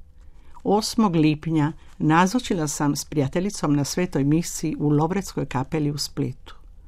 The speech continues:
Propovjednik je na poseban način razmatrao Matejev tekst devetog poglavlja od devetog do trinaestog retka,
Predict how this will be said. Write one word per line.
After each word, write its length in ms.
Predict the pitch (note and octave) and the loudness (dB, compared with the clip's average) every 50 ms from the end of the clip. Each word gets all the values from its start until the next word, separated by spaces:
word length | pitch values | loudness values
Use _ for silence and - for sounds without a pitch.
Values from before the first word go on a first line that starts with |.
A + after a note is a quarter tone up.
| - - - - | -20 -20 -4 0
Propovjednik 800 | - D#3+ D3 - F3 E3 D#3 E3+ F#3 F#3 - G#3 F#3+ - - - | 0 0 2 2 0 2 2 2 0 2 0 -2 -2 -2 -2 -2
je 100 | E3+ D3+ | 0 2
na 140 | D3+ C#3+ C#3 | 2 2 2
poseban 580 | - - F3 F#3+ F#3 - - F#3 D#3+ D3 C#3+ | 0 0 -2 -2 0 -2 -2 0 2 4 4
način 460 | C#3 C#3 C#3+ C#3+ C#3+ - - - - - | 4 4 4 2 2 0 -4 -8 -6 -2
razmatrao 880 | - C#3+ D#3+ C#3 - D#3 D3 C#3 D3+ E3 - - F#3 F3+ E3 D#3 C#3+ C#3 - - - - - - - | 0 0 0 2 2 2 4 4 4 2 0 -2 -2 0 0 0 -2 -4 -8 -12 -16 -20 -18 -6 0
Matejev 460 | - D3+ D#3 F3 F3 - F#3 D#3+ D3+ D3 - | 2 4 4 4 2 0 -2 -2 -2 -4 -4
tekst 440 | - F3+ E3+ - - - - - - | -2 -2 -2 -2 -4 -8 -10 -10 -6
devetog 540 | - D#3+ C3 D#3+ D#3+ E3+ E3+ D#3 - D3+ C#3 - - | -4 0 0 2 4 2 2 2 0 -2 -2 0 0
poglavlja 720 | - E3 E3 D#3+ D#3+ F3+ F3+ E3+ D#3 D#3+ D#3 D#3 D3+ D3+ D3 - - - - - | 2 2 4 4 2 2 2 2 2 2 0 0 0 -2 -6 -10 -16 -20 -14 -2
od 140 | - E3+ D3+ | 0 0 2
devetog 720 | D#3+ D#3 D3 D#3 D#3 E3 F#3+ F3+ F3 - E3 D#3 D3+ E3+ | 2 2 2 2 4 4 2 0 0 0 -2 -2 -2 -2
do 140 | E3+ D#3 D3+ | 0 0 0
trinaestog 720 | D3 - E3 D#3 D#3+ E3+ E3+ D#3+ D3 - - - D3 C3 | 2 2 2 2 2 2 2 0 -2 -2 -2 -2 0 2
retka, 520 | C#3 C#3 C3 C3+ C3+ - - - C#3+ C3 | 2 2 0 0 -2 -4 -8 -8 -8 -8